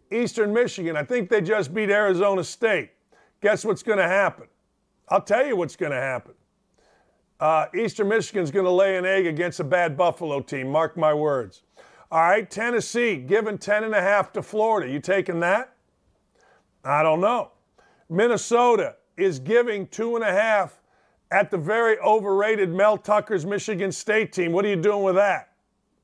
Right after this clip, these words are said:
I don't know. I will have answers for you, though, later on. Let me see if I got one more for you here. The Penn State one's interesting.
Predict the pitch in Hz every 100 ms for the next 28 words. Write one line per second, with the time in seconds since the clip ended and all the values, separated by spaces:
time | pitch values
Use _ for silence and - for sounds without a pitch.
0 | _ _ _ _ _ _ _ - 156 160
1 | 170 196 220 135 123 147 185 233 208 180
2 | 185 240 - 180 139 104 156 139 131 135
3 | 135 135 143 _ _ - 156 180 175 185
4 | 185 196 233 196 247 233 202 208 202 190
5 | 214 214 208 202 156 196 202 190 160 135
6 | 123 92 _ _ _ _ _ _ _ _
7 | _ - 170 202 262 226 - 233 214 165
8 | 170 147 175 170 160 127 - 110